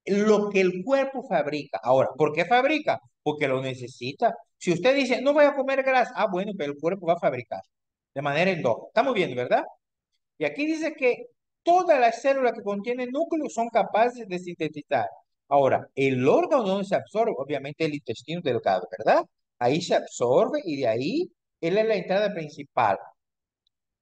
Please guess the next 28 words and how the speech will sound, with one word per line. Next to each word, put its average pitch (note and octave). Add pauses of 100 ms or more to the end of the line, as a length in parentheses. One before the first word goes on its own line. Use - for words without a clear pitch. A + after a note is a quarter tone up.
(180)
¿Qué D#4+
factores F4+
van E4
a -
influenciar D#4
en D4+
esa D4+
absorción? A#3+ (640)
Obviamente, G3+
lo D#3+
más D3
importante G#3
es G3
la F3
edad. A#2 (800)
Mientras D3+
uno C4
mayor A#3+
de A3+
edad, G3
tiene G#3+
más G3+
edad, F3 (840)
más F3+
difícilmente F#3
metaboliza D3
el D#3+
colesterol. C3